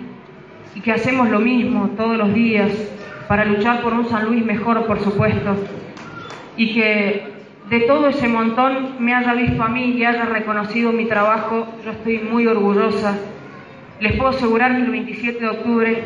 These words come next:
vamos a triunfar, y para mí esto significa el principio de un camino político, de algo que me apasiona, de una herramienta que, como les dije, me ha permitido cambiar muchísimas realidades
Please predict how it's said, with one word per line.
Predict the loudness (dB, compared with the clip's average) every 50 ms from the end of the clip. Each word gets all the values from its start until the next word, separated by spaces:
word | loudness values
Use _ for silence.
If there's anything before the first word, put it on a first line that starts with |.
| -2
vamos | 0 2 2 2 2 0 -2 -2
a | -4
triunfar, | -6 -8 -8 -8 -6 -2 0 0 0 0 -2 -6 -12 -16 -18 -18 -20 -20 -20 -20 -20 -20 -20 -20 -20 -20 -20 -20 -20 -20 -20 -20 -20 -20 -20 -16 -8
y | -6 -4
para | 0 0 2 2 2
mí | 2 0 0 0
esto | 0 0 0 -2 -4 -4
significa | -6 -6 -6 -8 -6 -4 -4 -4 -2 -2
el | -4 -2
principio | 0 0 0 2 0 0 0 0 -2 0 0 0
de | 0 2
un | 0 0
camino | 0 0 0 2 2 2 2 0 0 0
político, | 2 2 4 2 2 2 0 -2 -2 -2 -2 -2 -2 -4 -6 -12 -16 -20 -20 -20 -20 -20 -20 -10 -4
de | 0 2
algo | 2 2 2 0 -2 -2
que | -2 -4
me | -4 -4
apasiona, | -4 -4 -4 -4 -4 -4 -2 0 0 0 0 0 -2 -4 -6 -10 -12 -14 -18 -18 -18 -18 -18 -16 -16 -16 -14 -14 -14 -12 -12 -12 -12 -12 -14 -16 -18 -20 -14 -2 2
de | 2
una | 4 4 4
herramienta | 4 4 4 4 4 2 2 2 0 0
que, | 0 0 0
como | 0 0 0 0
les | 2 2 2
dije, | 2 2 2 2 2
me | 2
ha | 0 0
permitido | 0 0 0 0 0 0 0 0 2 2 2
cambiar | 0 0 2 2 2 2
muchísimas | 2 2 0 0 0 0 0 0 0 0 2 2
realidades | 2 2 2 4 4 4 4 4 2 2 0 -2 -4 -6 -8 -10